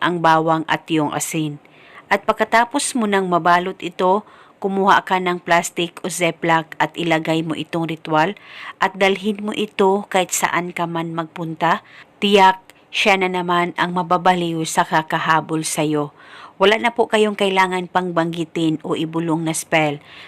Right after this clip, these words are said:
Basta gawin itong ritual na tama ang pagkagawa mo. At itago o dalhin itong ritual hanggang kailan mo gusto.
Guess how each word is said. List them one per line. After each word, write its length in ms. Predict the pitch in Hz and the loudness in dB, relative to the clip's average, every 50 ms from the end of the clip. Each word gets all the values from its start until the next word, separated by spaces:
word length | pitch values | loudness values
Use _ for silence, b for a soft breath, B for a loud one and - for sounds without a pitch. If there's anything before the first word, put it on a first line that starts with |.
| B B | B B
Basta 320 | - 180 185 - - 208 185 | -2 -2 -2 2 2 0 2
gawin 320 | 185 185 175 180 185 - | 2 0 0 0 0 -6
itong 240 | 160 - - 190 190 | -8 -6 -4 -4 -4
ritual 560 | 196 196 - - 208 190 190 185 190 190 190 | -4 -6 -4 0 2 4 6 6 4 4 0
na 80 | 190 185 | -2 -4
tama 400 | - - 175 165 165 165 165 - | 0 0 0 0 2 0 -2 0
ang 240 | - 156 160 165 | 0 -2 -2 -2
pagkagawa 720 | - - 156 147 - 160 151 151 156 151 151 147 139 127 151 | -2 -2 -4 -2 0 -4 -4 -2 -2 -2 0 0 -2 -2 -4
mo. 240 | 151 147 139 135 - B B B B B B B B - | -4 -6 -6 -8 -10 B B B B B B B B -2
At 160 | 190 185 185 | -2 -2 0
itago 720 | - 185 185 - 196 180 175 175 175 196 190 202 208 - - - | -4 -6 -2 2 4 4 4 2 2 2 2 2 2 2 -2 -4
o 80 | 175 175 | -4 -2
dalhin 400 | 170 175 165 175 185 185 185 - | 2 2 2 2 0 -6 -8 -6
itong 320 | - 180 - 202 190 196 | -8 -8 -6 -4 -4 0
ritual 480 | 214 214 208 - 196 185 180 175 175 180 | -2 -2 -2 0 2 4 4 4 4 2
hanggang 640 | 175 - - 180 180 175 175 165 160 160 165 165 160 | 0 0 0 0 0 2 2 2 4 4 2 0 -2
kailan 480 | - 165 151 156 156 151 151 160 160 | 0 2 2 2 2 2 0 -2 -2
mo 160 | 156 147 139 127 | -6 -6 -8 -6
gusto. 560 | - 147 143 - - - 165 151 139 139 | -6 -2 -2 -2 -2 0 0 -2 -2 -2